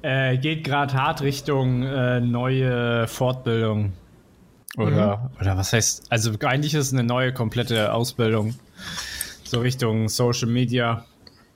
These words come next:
Speaker 2: Mhm.
Speaker 1: Ähm, ich brauche halt einfach mal neuen,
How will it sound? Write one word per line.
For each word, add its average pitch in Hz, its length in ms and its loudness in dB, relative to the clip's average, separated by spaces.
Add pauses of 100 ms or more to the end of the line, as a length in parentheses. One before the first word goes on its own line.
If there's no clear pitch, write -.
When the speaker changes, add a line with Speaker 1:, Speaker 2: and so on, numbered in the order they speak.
(440)
Speaker 2:
Mhm. 143 280 0
Speaker 1:
Ähm, 104 1400 0 (1300)
ich 139 180 0
brauche 123 380 -2
halt 120 280 0
einfach 113 340 0
mal 117 160 2
neuen, 110 680 2